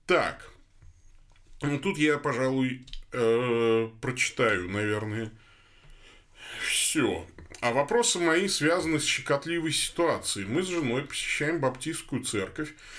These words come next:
и я принимаю активное участие в служении. Недавно у нас родилась дочь, и поскольку наши взгляды на крещение стали отличаться от взглядов Е Х Б,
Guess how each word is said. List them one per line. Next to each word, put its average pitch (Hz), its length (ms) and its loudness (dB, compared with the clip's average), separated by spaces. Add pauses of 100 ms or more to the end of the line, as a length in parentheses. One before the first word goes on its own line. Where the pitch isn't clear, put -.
(260)
и 135 80 0
я 170 200 2
принимаю 139 500 0
активное 156 460 -2
участие 135 460 -2
в 135 60 -6
служении. 147 600 0
Недавно 143 480 0
у 139 60 0
нас 165 220 0
родилась 147 540 -2
дочь, 120 380 -2
и - 20 -6
поскольку 170 560 0
наши 160 320 -2
взгляды 117 680 0 (340)
на 127 140 0
крещение 151 680 0
стали 139 340 0
отличаться 139 680 -2
от 104 80 -6
взглядов 110 580 -4
Е 120 80 -4
Х 135 180 -4
Б, 107 400 -2